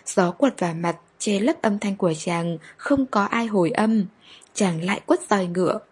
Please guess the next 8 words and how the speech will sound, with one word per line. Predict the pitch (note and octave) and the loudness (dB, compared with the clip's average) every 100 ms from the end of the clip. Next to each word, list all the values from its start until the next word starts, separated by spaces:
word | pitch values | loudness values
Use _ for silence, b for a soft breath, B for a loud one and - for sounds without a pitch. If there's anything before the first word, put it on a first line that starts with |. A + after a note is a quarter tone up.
| _ _ b b b - | _ _ b b b 4
"Lý | G#3 A3 | 8 8
Tê | A3 C4+ B3+ | 6 2 4
Chỉ!" | - F3+ F3+ D#3 _ _ _ _ _ _ G3+ | 2 4 4 2 _ _ _ _ _ _ -2
Vẫn | G#3+ B3 | -2 -2
không | - A3 | -2 0
ai | - F#3+ | 0 -6
trả | F3+ F3 | -6 -4
lời. | D#3 D#3+ D#3+ D#3 | -2 0 2 0